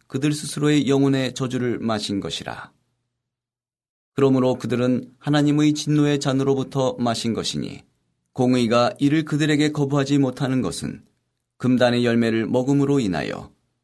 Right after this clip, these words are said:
아담이 타락함을 거부하지 못함과 같으니라. 그러므로 영원토록 자비가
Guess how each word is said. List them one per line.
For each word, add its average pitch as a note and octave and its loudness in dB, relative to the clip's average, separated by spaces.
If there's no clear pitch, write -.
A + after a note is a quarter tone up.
아담이 A#2 0
타락함을 A2 -4
거부하지 C3+ -2
못함과 B2+ -4
같으니라. - -8
그러므로 A2+ 0
영원토록 C#3 0
자비가 C3 -6